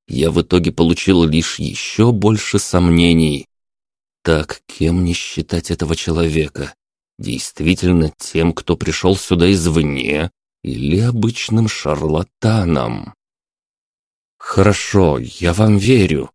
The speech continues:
высказал я наконец. «Но верю лишь потому, что нет ничего, что могло бы опровергнуть ваши слова, так что можно обойтись без пруфов».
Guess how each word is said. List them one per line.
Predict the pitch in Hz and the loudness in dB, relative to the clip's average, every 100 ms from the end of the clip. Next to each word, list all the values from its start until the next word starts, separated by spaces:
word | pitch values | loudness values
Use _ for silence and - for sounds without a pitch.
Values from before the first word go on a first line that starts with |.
| _ _ | _ _
высказал | 65 65 - 113 107 120 | -2 0 0 -2 0 2
я | 110 104 | 2 2
наконец. | 101 101 92 73 - - _ _ _ _ - | 2 2 2 0 -4 -16 _ _ _ _ -2
«Но | 76 | -2
верю | 71 123 139 | 2 2 4
лишь | 113 113 - | 4 2 0
потому, | - - 90 92 131 131 | -4 0 2 6 6 4
что | - - - | 2 -6 -2
нет | 78 110 - | 2 2 2
ничего, | 92 90 - 76 87 | 0 0 0 0 2
что | 113 - | 0 -2
могло | 90 82 76 90 | 0 2 2 2
бы | 107 | 2
опровергнуть | 113 - 139 139 131 85 82 - | 0 0 2 2 2 2 0 0
ваши | 85 78 - | -4 -4 -2
слова, | 92 - 127 131 131 78 - _ _ - | -4 -2 -2 2 2 2 -4 _ _ -2
так | - - | -2 0
что | - - 90 | -6 0 4
можно | 104 87 85 | 4 4 2
обойтись | 80 73 69 - 139 95 | 2 0 -2 0 0 2
без | 82 87 - | 0 -2 -2
пруфов». | 90 85 80 73 62 - | 0 2 0 -2 -4 -8